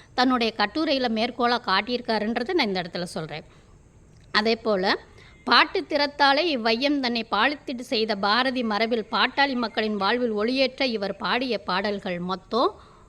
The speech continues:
நூத்தி இருபத்திரெண்டு பாடல்கள் இருக்குன்னு சொல்லியிருக்காங்க, கிடைச்சிருக்கிறது. அதுல பல்வேறு,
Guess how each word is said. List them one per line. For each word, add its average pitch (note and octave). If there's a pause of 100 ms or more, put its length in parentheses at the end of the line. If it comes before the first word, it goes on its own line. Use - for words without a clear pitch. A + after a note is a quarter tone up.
(120)
நூத்தி C#4+
இருபத்திரெண்டு A3+
பாடல்கள் A3+
இருக்குன்னு A#3
சொல்லியிருக்காங்க, F#3+ (100)
கிடைச்சிருக்கிறது. G#3 (380)
அதுல A#3 (100)
பல்வேறு, A#3+